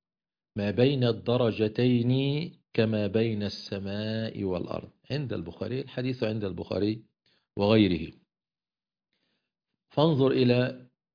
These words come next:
الثواب العظيم للمجاهدين في سبيل الله. إن في الجنة مئة درجة أعدها الله للمجاهدين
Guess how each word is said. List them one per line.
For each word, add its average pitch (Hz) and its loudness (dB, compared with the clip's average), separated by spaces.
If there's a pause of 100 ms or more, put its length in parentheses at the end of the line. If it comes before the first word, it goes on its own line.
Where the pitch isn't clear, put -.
(200)
الثواب 120 4
العظيم 107 2 (680)
للمجاهدين 107 2
في 101 -4
سبيل 104 2
الله. 90 -6 (1300)
إن 104 0
في - -4
الجنة 110 2
مئة 123 2
درجة 107 -2 (800)
أعدها 107 2
الله 110 2
للمجاهدين 98 -4